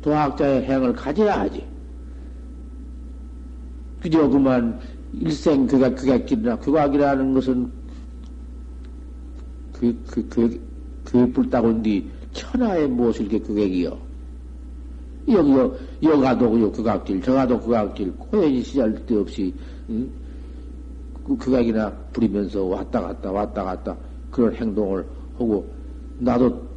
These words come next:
닦지 못하면서 대중가lang 조란하게 만들고 그러실 것인가?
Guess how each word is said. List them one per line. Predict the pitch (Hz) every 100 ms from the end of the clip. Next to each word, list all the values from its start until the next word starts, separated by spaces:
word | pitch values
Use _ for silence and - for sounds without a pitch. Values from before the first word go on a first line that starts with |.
| -
닦지 | - 120 -
못하면서 | 113 110 107 104 104 104 104 101 87 - -
대중가lang | 127 117 110 113 110 98
조란하게 | 101 101 98 95 95
만들고 | 95 92 95 92 - - -
그러실 | - 214 214 - 190
것인가? | 170 - 160 165